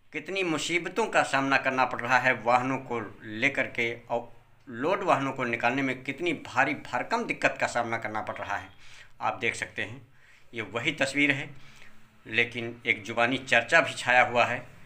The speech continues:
कि ये यहाँ पर ठेकेदारों के द्वारा लापरवाही से कार्य अधर में लटका है, नहीं सुचारू रूप से किया जा रहा।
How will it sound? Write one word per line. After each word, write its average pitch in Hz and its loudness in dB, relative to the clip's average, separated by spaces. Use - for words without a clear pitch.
कि 117 -2
ये 123 -2
यहाँ 117 -6
पर - -4
ठेकेदारों 117 -2
के 127 -6
द्वारा 113 0
लापरवाही 143 2
से 127 0
कार्य 117 -2
अधर 170 -4
में 131 -2
लटका 101 -2
है, 113 -12
नहीं 160 2
सुचारू 135 0
रूप 120 -6
से 123 -6
किया 117 -2
जा 110 2
रहा। 101 -6